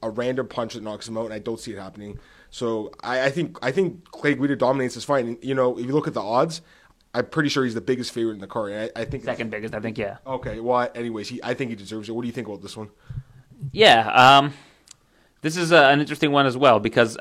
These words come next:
Speaker 2: the only way I think that Guida can lose this fight is if he decides to, that he wants to strike with B J Penn. He doesn't want to wrestle with him,
Speaker 1: Yeah.
Speaker 2: doesn't want to try to take him down.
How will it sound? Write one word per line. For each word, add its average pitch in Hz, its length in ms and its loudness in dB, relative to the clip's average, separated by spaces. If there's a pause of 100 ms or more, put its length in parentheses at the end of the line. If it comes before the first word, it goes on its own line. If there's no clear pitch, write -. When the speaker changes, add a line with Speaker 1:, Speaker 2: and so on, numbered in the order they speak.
(120)
Speaker 2:
the 135 140 0
only 196 180 0
way 160 180 6
I 131 40 4
think 135 180 -4
that 110 140 -6
Guida 123 260 -2
can 117 160 -4
lose 131 200 -2
this 120 140 -6
fight 104 280 -4
is 101 100 -6
if 101 120 -8
he 123 320 2
decides 143 440 2 (200)
to, 127 140 -6
that 117 140 -2
he 113 80 -6
wants 135 200 -4
to 135 60 -4
strike 139 280 0
with 113 120 -4
B 117 100 -6
J 123 120 0
Penn. 135 180 -2
He 113 60 -8
doesn't 117 200 0
want 117 120 -2
to 113 40 -2
wrestle 113 300 2
with 104 140 -8
him, 95 140 -12 (140)
Speaker 1:
Yeah. 110 80 -20
Speaker 2:
doesn't 123 180 0
want 117 120 0
to 113 60 -8
try 117 120 2
to 113 80 -4
take 113 180 0
him 110 100 -2
down. 107 300 0